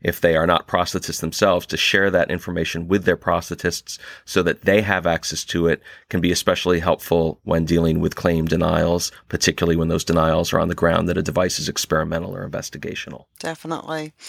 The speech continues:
Speaker 2: And if you know of a study that you believe should be included and is not included in our index,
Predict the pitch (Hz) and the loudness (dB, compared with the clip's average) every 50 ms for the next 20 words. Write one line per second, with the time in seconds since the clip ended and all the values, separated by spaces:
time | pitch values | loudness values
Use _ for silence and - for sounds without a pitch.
0 | - - _ _ - 202 208 208 208 208 208 165 143 190 - - 196 190 185 190 | -18 -18 _ _ 0 2 4 4 4 2 2 2 2 2 0 -2 -4 -2 0 2
1 | 185 190 190 190 190 175 - 196 175 - - - - 185 180 170 180 180 170 170 | 4 4 4 4 2 0 -2 -2 0 0 0 2 4 2 2 4 2 -2 -2 -2
2 | 151 - - 170 170 160 - 175 170 170 196 208 214 208 - - - 196 175 185 | -4 -4 -4 -6 -6 -6 -4 -4 -2 0 0 0 0 0 2 0 0 0 -2 -2
3 | 180 175 175 170 - - 175 170 165 165 165 156 - 90 113 160 160 156 - - | 0 0 0 0 -2 -2 -4 -2 0 0 0 0 0 -2 -2 -2 0 -2 -2 0
4 | 196 202 202 202 185 185 - - - 170 165 156 160 156 156 156 151 151 147 143 | 2 4 4 4 2 0 -4 -2 -2 -4 0 0 0 0 2 2 2 2 0 0
5 | - 147 156 151 143 151 143 135 - - - - - | 0 0 -2 0 2 2 2 2 0 -2 -2 -2 -2